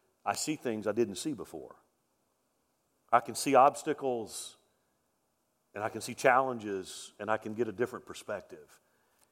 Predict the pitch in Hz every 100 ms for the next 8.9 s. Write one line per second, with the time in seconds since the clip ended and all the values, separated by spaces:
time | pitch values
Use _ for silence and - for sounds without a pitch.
0 | _ 135 151 143 143 135 156 135 175 170
1 | 139 120 139 185 208 139 127 - _ _
2 | - 165 180 139 120 113 - 151 127 135
3 | 135 127 143 131 123 127 165 170 143 127
4 | 139 135 117 98 127 117 113 117 139 127
5 | 123 131 104 98 104 101 98 95 98 85
6 | 71 - - _ _ _ _ _ _ _
7 | _ _ _ _ _ _ _ _ _ _
8 | 160 175 127 - 87 85 80 73 71